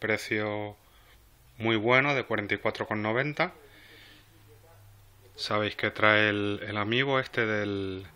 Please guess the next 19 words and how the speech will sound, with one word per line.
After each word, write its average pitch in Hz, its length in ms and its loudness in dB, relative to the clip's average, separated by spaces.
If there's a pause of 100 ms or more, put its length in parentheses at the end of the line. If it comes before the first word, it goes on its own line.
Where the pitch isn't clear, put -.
(640)
Wolf 117 320 2
Link, 156 400 2 (720)
el 101 100 -6
juego 127 400 2
y 120 300 4
una 107 180 2
banda 107 240 0
sonora. 123 400 4 (720)
No 117 60 -4
voy 117 100 6
a - 20 6
estar 120 220 8
abriéndolo, 143 800 6 (340)
en 117 160 0
internet 113 480 6
hay 113 80 8
varios 113 300 6
unboxings 117 580 0
ya. 151 340 4